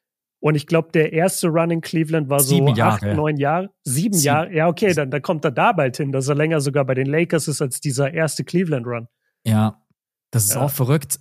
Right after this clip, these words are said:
Speaker 2: Später mal, wenn der Mann dann mal wirklich retired, ich weiß gar nicht, was die Leute dann für,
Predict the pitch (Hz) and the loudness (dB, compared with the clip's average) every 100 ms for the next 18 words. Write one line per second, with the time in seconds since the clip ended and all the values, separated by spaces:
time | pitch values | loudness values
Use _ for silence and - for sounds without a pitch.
0 | _ - - 131 147 156 143 147 151 151 | _ -8 -2 0 0 0 2 2 2 0
1 | - - 107 113 110 110 107 117 117 113 | -2 -12 -4 0 2 2 2 2 2 2
2 | 139 117 123 156 180 - - 139 139 147 | 2 2 2 2 0 -2 -4 -4 -2 0
3 | 160 151 - 107 131 151 143 123 127 - | 0 0 -4 -2 -2 0 0 0 0 -2
4 | 117 110 120 139 120 120 120 - 110 107 | 0 2 0 -2 -2 -2 -2 -2 0 2
5 | 104 | 0